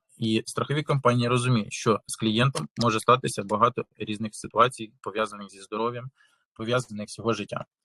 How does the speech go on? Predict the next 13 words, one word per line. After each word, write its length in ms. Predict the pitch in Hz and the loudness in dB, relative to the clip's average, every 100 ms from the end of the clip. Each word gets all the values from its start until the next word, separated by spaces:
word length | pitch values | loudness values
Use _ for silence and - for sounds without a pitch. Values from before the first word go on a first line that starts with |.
| _ | _
Саме 240 | - 156 170 | 2 2 4
за 120 | 143 | 0
рахунок 380 | 139 147 151 139 | -2 0 -2 -2
цього, 440 | - 180 170 113 - | -2 -2 0 -2 -2
е, 260 | 107 107 107 | 0 0 0
ну, 180 | 107 | 0
к-, 580 | 101 - - _ - - | -2 -14 -20 _ -16 -10
страхові 300 | - 147 175 | -2 0 2
компанії 360 | 165 135 160 143 | 2 2 4 4
зацікавлені 720 | 127 127 127 139 117 104 98 | 2 0 2 6 6 6 2
в 60 | |
тому, 300 | - 143 147 | 2 2 2
щоб 220 | 143 - | 0 -2